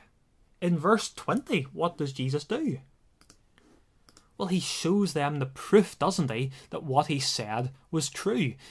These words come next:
He shows them his hands and his side. He shows them his scars, the proof that in this world they will have trouble.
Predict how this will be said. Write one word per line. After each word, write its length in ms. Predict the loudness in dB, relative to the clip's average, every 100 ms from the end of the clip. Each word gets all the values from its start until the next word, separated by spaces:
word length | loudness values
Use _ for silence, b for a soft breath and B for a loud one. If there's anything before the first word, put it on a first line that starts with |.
| B
He 140 | -4 -2
shows 400 | 2 4 4 2
them 180 | -2 -4
his 220 | -8 -10
hands 640 | -4 0 2 2 2 0 B B -6
and 120 | -2
his 200 | 0 2
side. 500 | 2 0 0 -2 -4 B B
He 120 | -2
shows 460 | 0 2 4 4 2
them 240 | -4 -4
his 240 | -2 -2 0
scars, 800 | 0 0 0 4 4 2 -2 -12 B B B
the 100 | 2
proof 800 | 2 6 12 12 12 8 -2 -14 B B B
that 180 | 0 4
in 240 | 6 8
this 240 | 8 4 2
world 480 | 0 4 4 2 -2
they 240 | 2 2
will 220 | 4 2
have 340 | 4 2 2 -4
trouble. 540 | -2 0 0 -2